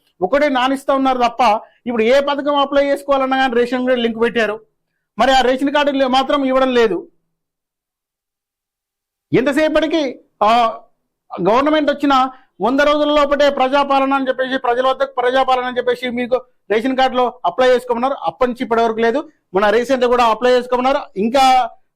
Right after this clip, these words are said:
కూడా రేషన్ కార్డు లేదు. ఒక్కసారి తర్వాత కులగణన, కులగణన కూడా అట్టర్ ఫ్లాప్. ముఖ్యమంత్రి రేవంత్ రెడ్డి అసెంబ్లీలో ప్రతిసారి ఇది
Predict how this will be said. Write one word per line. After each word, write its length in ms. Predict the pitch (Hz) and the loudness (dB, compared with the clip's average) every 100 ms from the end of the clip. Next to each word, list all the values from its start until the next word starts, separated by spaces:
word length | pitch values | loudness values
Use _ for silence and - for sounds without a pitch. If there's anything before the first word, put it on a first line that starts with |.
| _ | _
కూడా 180 | 233 226 | 0 2
రేషన్ 300 | 226 226 233 | 0 -2 -2
కార్డు 180 | 233 208 | -2 0
లేదు. 420 | 208 208 262 - _ _ 226 | -2 0 -2 -6 _ _ -6
ఒక్కసారి 600 | 226 277 277 277 262 269 - _ _ 247 | 0 2 4 4 4 0 -6 _ _ -2
తర్వాత 180 | 277 | 0
కులగణన, 680 | 285 294 277 285 277 277 294 302 _ _ _ _ _ _ _ _ - | 0 -2 0 2 0 -2 -6 -10 _ _ _ _ _ _ _ _ 0
కులగణన 380 | 269 294 294 | 2 2 2
కూడా 160 | 302 302 | 2 2
అట్టర్ 220 | 277 277 | 0 -2
ఫ్లాప్. 340 | 262 277 277 - _ _ _ _ _ _ _ _ _ _ _ _ _ _ _ _ - | 0 0 -2 -10 _ _ _ _ _ _ _ _ _ _ _ _ _ _ _ _ -4
ముఖ్యమంత్రి 400 | 220 285 285 277 | 0 2 2 2
రేవంత్ 180 | 285 285 | 2 0
రెడ్డి 160 | 277 | 0
అసెంబ్లీలో 560 | 262 285 277 294 285 277 | 0 0 0 2 2 0
ప్రతిసారి 640 | 277 240 240 269 285 277 | 0 -2 0 0 0 -2
ఇది 360 | 269 269 233 | -2 -2 -2